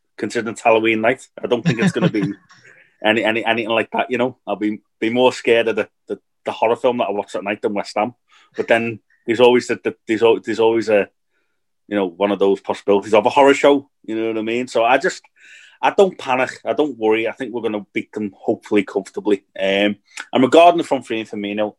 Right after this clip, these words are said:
Speaker 1: uh, as we've discussed this man-, many, many, many a times, and as, as someone that's a striker myself, I've come to learn that being a striker, it's all about scoring goals. But the system that Liverpool play,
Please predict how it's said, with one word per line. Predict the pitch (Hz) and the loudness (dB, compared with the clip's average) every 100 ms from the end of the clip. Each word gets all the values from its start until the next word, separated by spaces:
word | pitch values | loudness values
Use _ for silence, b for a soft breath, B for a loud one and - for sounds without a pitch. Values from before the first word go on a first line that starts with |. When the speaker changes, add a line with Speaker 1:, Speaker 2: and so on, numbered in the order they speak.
| 92 | -16
Speaker 1:
uh, | - - 117 | -14 -2 -2
as | - - _ _ _ | -2 -14 _ _ _
we've | 147 160 - - | 2 2 2 -10
discussed | 120 - 101 117 | -8 -6 -6 -8
this | - | -6
man-, | 101 98 - | -4 -6 -8
many, | 101 104 107 107 110 | -8 0 2 2 0
many, | 98 98 98 | -2 -2 -2
many | 95 92 | -4 -4
a | 85 | -8
times, | 85 85 90 - - 87 | -12 -14 -16 -18 -18 -14
and | 90 92 92 | -10 -6 -4
as, | - - b b b - | -6 -10 b b b -4
as | 104 | 0
someone | - 143 147 | 4 4 4
that's | 139 - - - - _ _ 104 | 0 -6 -16 -18 -20 _ _ -10
a | |
striker | - - 107 107 | -8 -2 0 0
myself, | 107 101 90 92 - _ _ _ _ _ _ - b b b - | -4 -4 -4 -6 -10 _ _ _ _ _ _ -20 b b b 0
I've | 117 - | 0 0
come | - 120 | 0 2
to | 107 107 | 6 6
learn | 90 95 101 _ b b _ - | 6 4 0 _ b b _ 2
that | 98 - _ _ - | 4 4 _ _ 2
being | 123 127 | 2 2
a | |
striker, | - 104 98 - | -2 0 0 -2
it's | 107 - - | -10 -10 -2
all | 98 95 | 0 0
about | 95 92 - | -2 -6 -8
scoring | - - 87 87 | -12 -6 -4 -4
goals. | 80 78 80 - - _ _ _ _ _ _ - | -6 -8 -8 -14 -20 _ _ _ _ _ _ 2
But | 135 - - _ _ _ _ _ _ _ _ _ _ | 2 2 -6 _ _ _ _ _ _ _ _ _ _
the | 110 | -6
system | - 147 - 139 139 | 0 -2 0 4 4
that | 123 | 4
Liverpool | 110 110 - 113 104 | 2 -2 0 0 2
play, | 95 95 | 0 0